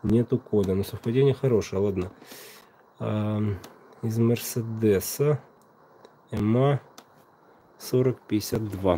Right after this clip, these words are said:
Пойдёмте глянем. Я щас ещё поищу по-другому чуть-чуть. То есть много способов. М А сорок, сорок, сорок пятьдесят два, сорок пятьдесят три.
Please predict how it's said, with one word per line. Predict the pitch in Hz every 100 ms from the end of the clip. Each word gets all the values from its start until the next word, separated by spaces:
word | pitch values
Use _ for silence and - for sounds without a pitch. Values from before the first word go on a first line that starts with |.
| 80
Пойдёмте | 92 95 90 98
глянем. | 107 143 156 131 - - - - - - - - -
Я | 117
щас | - 101
ещё | - 120
поищу | - 107 - 117
по-другому | 110 110 104 107 95 92
чуть-чуть. | - - - -
То |
есть | 107
много | 131 139 101
способов. | 98 - 147 117 104 110
М | 110 107 107 120
А | 117
сорок, | - 113 107 - - - - - -
сорок, | - 113 113 120
сорок | - 117 117 104
пятьдесят | - 101
два, | 92 90 85
сорок | - 101 95
пятьдесят | - - 92 -
три. | - 127